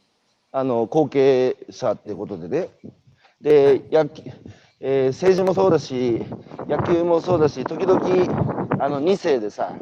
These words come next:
Speaker 1: 三世とかですごい人いるけど、
Speaker 2: うんうん。
Speaker 1: あの、浅尾大輔の場合はもう、えー、
Speaker 2: うん。
Speaker 1: ね、あの、初代っていうことだから、
Speaker 2: <laughs>
Speaker 1: ね、何の環境っていうか、土台っていうか、何のバックグラウンドもないでさ、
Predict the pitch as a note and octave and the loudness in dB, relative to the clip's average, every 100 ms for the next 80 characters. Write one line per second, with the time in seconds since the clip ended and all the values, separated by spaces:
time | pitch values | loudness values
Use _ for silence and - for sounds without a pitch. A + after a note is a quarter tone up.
0 | - - C3 E3 D3 C3 A2+ - - G2+ | -8 -4 -2 -4 -2 -6 -6 -12 -10 -6
1 | G#2+ G2+ D#3 F3+ - A#2 B2 A2+ G#2 C3 | -6 -8 -2 -2 -2 -4 -4 -6 0 2
2 | F#2+ D2+ - - - - - C#3 B2 B2+ | 2 -4 -16 -12 -12 -12 -14 -14 -10 -2
3 | C#3 C3+ C3 B2+ - _ - E3 G3 G#3+ | 0 2 2 0 -4 _ -10 -2 2 6
4 | G#3+ - D#3+ C3 B2 B2 A2+ B2 A#2+ F#2+ | 4 2 -2 2 2 2 2 0 -2 -4
5 | - _ _ _ - A#2+ G#2+ G2+ - - | -10 _ _ _ -4 -2 0 -2 -4 -8
6 | - - - - - - D#3+ C#3 - - | -8 -10 -12 -16 -18 -2 -2 -2 -6 -20
7 | _ _ _ - B2 B2 G#3+ F#3 A#2 - | _ _ _ -10 -6 -2 4 4 2 -4
8 | A#2 G#2+ G#2+ G#2 F#2+ G2+ C#3 A#2+ E2 - | -6 -4 -4 -6 -6 -2 0 0 -4 -12
9 | _ _ _ _ - - C#3+ - - _ | _ _ _ _ -20 -10 -8 -8 -14 _
10 | _ _ _ _ - E3+ F3 F3+ A3 A3+ | _ _ _ _ -8 0 4 6 6 6
11 | A3+ G#3 - E3+ G3+ F#3 G3 G3+ - F3+ | 6 4 -2 -2 0 2 4 4 4 4
12 | D3+ D3+ D#3+ E3 D3+ - F3+ D#3 C#3+ C3 | 4 4 4 4 0 -2 -2 4 4 4
13 | C#3+ D3+ D3+ D#3 D#3 D#3 F3 F3+ D#3+ C3 | 2 2 2 2 0 0 4 4 4 0
14 | A#2+ A#2 C3+ C#3 B2+ G2+ F2+ B2 B2 G2+ | 0 0 2 2 0 -4 -6 0 0 -2
15 | - | -8